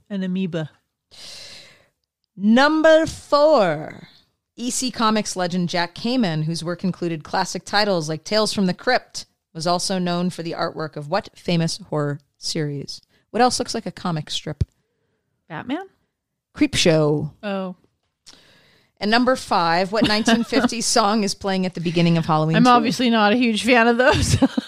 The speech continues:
Speaker 1: <laughs> I wish. I've watched a few of them.
Speaker 2: I like
Speaker 1: Some of
Speaker 2: Creepshow.
Speaker 1: the newer ones have been really good, but,
Speaker 2: Yeah.
Speaker 1: like, I wasn't a kid that watched that.
Speaker 2: I just know that they always do a comic at the beginning when you watch a Creepshow
Speaker 1: Yes,
Speaker 2: movie.
Speaker 1: they
Speaker 2: Yeah.
Speaker 1: do.
Speaker 2: And
Speaker 1: Yes,
Speaker 2: it,
Speaker 1: they
Speaker 2: and
Speaker 1: do.
Speaker 2: it looks very similar to Tales of the Crypt.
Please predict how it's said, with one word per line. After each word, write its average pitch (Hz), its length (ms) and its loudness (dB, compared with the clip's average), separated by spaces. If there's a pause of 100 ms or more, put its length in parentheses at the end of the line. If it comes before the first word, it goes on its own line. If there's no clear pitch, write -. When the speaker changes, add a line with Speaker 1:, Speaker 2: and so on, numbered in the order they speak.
(140)
Speaker 1:
<laughs> - 360 -16
I 226 100 -2
wish. 381 380 2 (220)
I've 453 280 0 (180)
watched - 180 -8
a 381 60 -2
few 254 280 -6
of 202 80 2
them. 180 100 2
Speaker 2:
I 180 80 6
like 180 180 4
Speaker 1:
Some 170 160 0
of 403 120 0
Speaker 2:
Creepshow. 440 100 2
Speaker 1:
the 392 80 2
newer 262 380 4
ones 196 280 0
have 190 160 0
been 180 200 0
really 180 280 0
good, 160 340 2
but, 180 80 4
Speaker 2:
Yeah. 190 140 2
Speaker 1:
like, 208 220 2
I 202 120 0
wasn't 226 360 4
a 233 60 2
kid 190 420 0
that 170 340 0 (800)
watched 165 580 -2
that. - 220 -4
Speaker 2:
I 247 120 2
just 294 180 2
know 254 120 6
that 214 120 4
they 190 140 6
always 185 260 6
do 180 180 6
a 165 60 4
comic 175 540 2
at 165 100 0
the 175 60 0
beginning 156 600 2
when 170 140 2
you 165 80 6
watch 165 220 2
a 165 40 -2
Creepshow 175 540 2
Speaker 1:
Yes, 226 240 4
Speaker 2:
movie. 202 120 -4
Speaker 1:
they 254 120 4
Speaker 2:
Yeah. 247 140 2
Speaker 1:
do. 277 300 2 (220)
Speaker 2:
And 190 120 2
Speaker 1:
Yes, 196 140 2
Speaker 2:
it, - 80 -12
Speaker 1:
they 196 80 0
Speaker 2:
and 196 80 4
Speaker 1:
do. 202 60 6
Speaker 2:
it 202 40 6
looks 202 240 0
very 170 180 -4
similar 156 400 -6
to 139 60 -14
Tales 143 240 -10
of 147 60 -18
the 147 40 -16
Crypt. - 300 -18